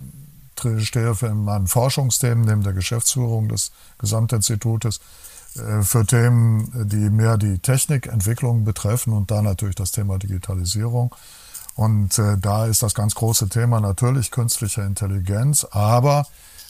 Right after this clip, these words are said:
ähm, es brechen eben auch viele andere Dinge durch, technische Entwicklungen, die viel damit zu tun haben, dass wir heute Technologien in Händen halten, mit denen wir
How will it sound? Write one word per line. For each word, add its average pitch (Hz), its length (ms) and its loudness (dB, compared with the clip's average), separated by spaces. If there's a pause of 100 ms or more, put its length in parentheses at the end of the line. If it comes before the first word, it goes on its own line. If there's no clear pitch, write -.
ähm, 120 300 0
es 120 140 0
brechen 135 320 2
eben 127 120 0
auch 120 160 -2
viele 123 260 0
andere 120 480 0
Dinge 107 340 0
durch, 117 460 -2
technische 123 440 -2
Entwicklungen, 110 580 -2
die 101 140 -2
viel 135 160 0
damit 110 240 0
zu - 140 -4
tun 120 260 0
haben, 107 320 2
dass 101 220 -2
wir 101 100 -2
heute 107 400 -2 (300)
Technologien 120 720 2
in 110 160 0
Händen 127 420 0
halten, 107 480 0
mit 110 220 0
denen 113 260 2
wir 113 220 2